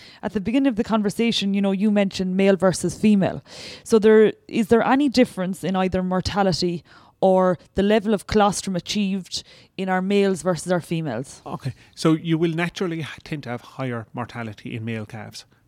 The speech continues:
Speaker 2: predominantly because they're bigger being born, they have a slightly longer gestation.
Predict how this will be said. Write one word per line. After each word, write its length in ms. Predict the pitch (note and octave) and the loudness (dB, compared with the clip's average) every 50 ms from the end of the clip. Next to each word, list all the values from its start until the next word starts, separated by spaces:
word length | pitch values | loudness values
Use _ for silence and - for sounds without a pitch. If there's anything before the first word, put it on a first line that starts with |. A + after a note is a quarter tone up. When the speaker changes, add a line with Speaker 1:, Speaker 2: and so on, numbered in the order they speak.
| _ _ _ | _ _ _
Speaker 2:
predominantly 500 | - - C#3 D#3+ F3 D#3 C3 A#2+ - B2+ | -12 -6 -4 -4 -2 -2 -4 -4 -4 -6
because 300 | A2+ A#2 - - A#2+ A#2 | -8 -8 -8 -10 -12 -12
they're 120 | - A#2 A2 | -10 -12 -12
bigger 360 | G#2+ - C3 B2 A#2 B2 A#2+ | -8 -6 -8 -6 -6 -8 -10
being 200 | A2+ B2 A2+ G#2+ | -8 -10 -10 -8
born, 360 | G#2 B2+ A#2+ B2 B2 B2 A#2+ | -8 -8 -8 -6 -6 -8 -6
they 60 | A2+ | -8
have 80 | A2+ G#2+ | -8 -10
a 40 | A2 | -10
slightly 380 | - - C3+ C3 - - B2 | -4 -2 -2 -2 -2 -4 -6
longer 380 | A#2+ A#2+ A2+ A2+ A2+ A2 A2+ A2 | -6 -4 -6 -6 -8 -8 -10 -10
gestation. 640 | G#2 - A#2 G#2+ - - B2+ A#2+ A2 - - A2+ | -10 -10 -12 -10 -8 -10 -10 -10 -10 -10 -14 -14